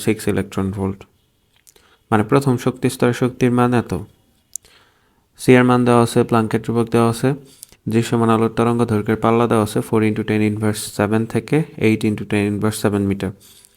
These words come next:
আসলে তো তিনশো আশি থেকে সাতশো আশি ন্যানোমিটার। যাই হোক, এখানে যেটা দেওয়া আছে, ওই অনুযায়ী করতে হবে। ইলেকট্রনটি প্রাথমিক অবস্থায় কত নম্বর কক্ষপথে ছিল নির্ণয় করো। তো এখানে বলছে, হাইড্রোজেন পরমাণুর ইলেকট্রন এত শক্তি অবস্থা হতে এত শক্তি অবস্থায় আসে।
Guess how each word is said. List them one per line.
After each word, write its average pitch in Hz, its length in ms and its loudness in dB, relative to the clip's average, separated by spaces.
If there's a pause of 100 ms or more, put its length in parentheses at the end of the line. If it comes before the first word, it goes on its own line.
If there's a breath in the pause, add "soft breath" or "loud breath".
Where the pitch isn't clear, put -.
(380 soft breath)
আসলে 127 260 0
তো 127 40 0 (100)
তিনশো 123 320 0
আশি 120 220 -2
থেকে 107 220 -4
সাতশো - 320 -6
আশি 107 180 -6
ন্যানোমিটার। 104 460 -2 (680 loud breath)
যাই 110 140 0
হোক, 107 160 -2
এখানে 107 200 -2 (100)
যেটা 104 260 0
দেওয়া 110 180 6
আছে, 107 180 -8
ওই 101 160 2
অনুযায়ী 104 320 0 (100)
করতে - 260 -8
হবে। 107 160 -4 (1040 soft breath)
ইলেকট্রনটি 139 500 0 (100)
প্রাথমিক 139 440 0
অবস্থায় 127 340 0 (100)
কত 135 100 -2 (100)
নম্বর 120 200 0 (100)
কক্ষপথে 117 520 -4
ছিল 110 160 0 (120)
নির্ণয় 107 320 2
করো। 92 140 -6 (540 soft breath)
তো - 100 -8
এখানে 131 240 2
বলছে, 139 260 2 (160)
হাইড্রোজেন 120 460 4
পরমাণুর 123 360 4
ইলেকট্রন 120 400 0 (140)
এত 135 80 -2 (140)
শক্তি 147 220 0 (100)
অবস্থা 113 260 0
হতে 123 120 0 (100)
এত 131 80 -4 (120)
শক্তি 127 280 -2
অবস্থায় 104 360 0
আসে। - 140 -8